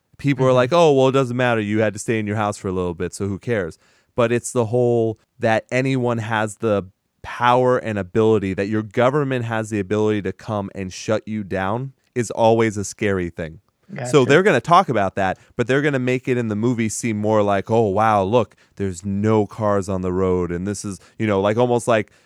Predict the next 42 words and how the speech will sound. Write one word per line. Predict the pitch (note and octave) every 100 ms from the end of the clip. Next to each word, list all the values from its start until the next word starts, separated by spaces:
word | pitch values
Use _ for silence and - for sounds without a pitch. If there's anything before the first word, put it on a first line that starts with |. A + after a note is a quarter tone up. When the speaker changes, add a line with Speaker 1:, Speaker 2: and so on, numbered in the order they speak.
| _
Speaker 1:
when | A2+ G#2+
there's | G#2 G2+
a |
blizzard | E2+ G#2 G#2+ A#2 A2+ A2+ _ _ -
and | G#2 G2+
they, | G2+
they're | G2 G2+ F#2
like, | F#2
"Oh, | A#2 C3 A2+
the | F2+
city's | - B2+ G#2+
so | A2+ G2+
quiet." | - G#2 F#2 E2 _ _ _
Well, | A#2 B2
it |
Speaker 2:
Right, | C3
Speaker 1:
wasn't | D3 B2
Speaker 2:
when | B2+
Speaker 1:
the |
Speaker 2:
you | B2+
know | C3
Speaker 1:
city's | B2+ B2
Speaker 2:
it's | -
not | D3+
Speaker 1:
choice. | F#2
Speaker 2:
like | B2 A#2+
that. | - -
<laughs> |
Speaker 1:
Yeah, | C#3+ G#2+ - _
it | - C#3
wasn't | G3 E3
the | C3
city's | - C#3+ B2
fucking | D3+ C3+ G#2
choice. | - D3 F2 - - _ A#2+
We | A#2
were | A#2
told | - C3+ C3 A2
we | G#2
had | G#2 F#2
to |
stay | F#2+ - G2